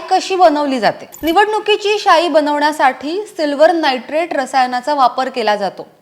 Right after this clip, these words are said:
ही शाई थोडी वेगळी असते. पाण्याच्या संपर्कात आल्यावर ती आणखी डार्क होते, पटकन पुसली जात नाही. साधारण बहात्तर तास ती बोटावर राहते.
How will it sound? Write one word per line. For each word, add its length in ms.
ही 80
शाई 360
थोडी 200
वेगळी 280
असते. 220
पाण्याच्या 420
संपर्कात 500
आल्यावर 440
ती 80
आणखी 400
डार्क 380
होते, 280
पटकन 360
पुसली 420
जात 260
नाही. 220
साधारण 460
बहात्तर 520
तास 400
ती 60
बोटावर 460
राहते. 340